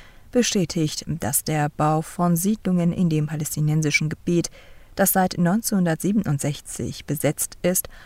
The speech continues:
einschließlich Ostteil von Al-Quds, keine rechtliche Gültigkeit hat und eine flagrante Verletzung des internationalen Rechts darstellt.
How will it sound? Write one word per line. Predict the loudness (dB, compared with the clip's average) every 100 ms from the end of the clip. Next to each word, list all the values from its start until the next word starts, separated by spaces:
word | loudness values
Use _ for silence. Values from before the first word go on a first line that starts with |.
| -4 4
einschließlich | 6 6 2 0 0 -2 -2 0
Ostteil | 0 0 -2 -4 -4 -6
von | -4 -4
Al-Quds, | -4 -2 0 0 -4 -8 -20 -8
keine | 4 8 8 8 4
rechtliche | 0 -4 -6 -2 -2 -2 0
Gültigkeit | 0 0 -4 -4 -6 -4
hat | -6 -6 -18 -6 2
und | 2 2
eine | 0 0 0 -2
flagrante | -2 -2 -2 -2 -2 -2
Verletzung | -4 -4 -2 -2 -2 -2
des | -4 -2
internationalen | -2 0 -2 -2 -2 -2 -2 -2
Rechts | -4 -4 -4 -4 -6
darstellt. | -2 -2 -2 -2 -4 -6